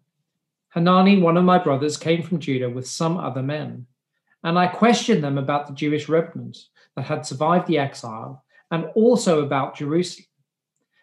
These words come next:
They said to me, 'Those who survived are in exile and are back in the province are in great trouble and disgrace. The wall of Jerusalem is burned down, and its gates have been burned with fire.' When I heard these things, I sat down and wept.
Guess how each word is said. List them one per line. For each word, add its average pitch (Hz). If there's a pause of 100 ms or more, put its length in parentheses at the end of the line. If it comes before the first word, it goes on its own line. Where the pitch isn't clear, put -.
(140)
They 175
said 220
to 151
me, 131
'Those 196
who 220
survived 139
are 139
in 160
exile 127
and 135
are 135
back 165
in 175
the 185
province 139 (240)
are 151
in 147
great 165
trouble 147
and 139
disgrace. - (420)
The 156
wall 185
of 196
Jerusalem 147
is 120
burned 147
down, 117
and 131
its 135
gates 160
have 139
been 131
burned 131
with 131
fire.' - (960)
When 156
I 180
heard 180
these 170
things, 127
I 120
sat 156
down 139
and 139
wept. -